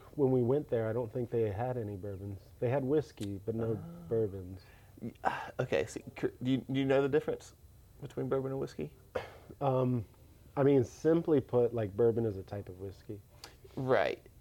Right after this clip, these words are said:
Speaker 2: So I
Speaker 1: But
Speaker 2: think,
Speaker 1: that
Speaker 2: I think the difference is just the type of barrel it's in.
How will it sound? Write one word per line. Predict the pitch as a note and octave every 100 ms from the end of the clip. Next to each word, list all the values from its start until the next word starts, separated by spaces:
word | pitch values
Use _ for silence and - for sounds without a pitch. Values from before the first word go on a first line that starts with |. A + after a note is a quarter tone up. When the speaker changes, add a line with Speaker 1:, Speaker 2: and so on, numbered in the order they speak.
| -
Speaker 2:
So | - G#2
I |
Speaker 1:
But | A#2+ - -
Speaker 2:
think, | C3+ A#2
Speaker 1:
that | A2 - -
Speaker 2:
I |
think | C3+ D#3 D#3
the |
difference | A#2 A#2+ A#2+ A#2+ -
is | G2+
just | - A2 -
the |
type | - A#2+
of | G#2
barrel | - G#2+ A#1 -
it's | -
in. | - A#1+